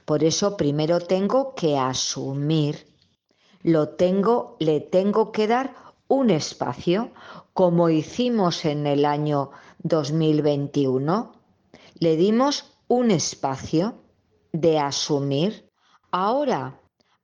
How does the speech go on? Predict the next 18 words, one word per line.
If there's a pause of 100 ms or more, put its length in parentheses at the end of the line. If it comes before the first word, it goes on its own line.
asimilo (200)
en
mí (280)
lo
que
reconocí, (260)
lo
que
asumí (340)
en
el
dos
mil
veintiuno. (1200)
¿Cómo
hago
ese
desarrollo?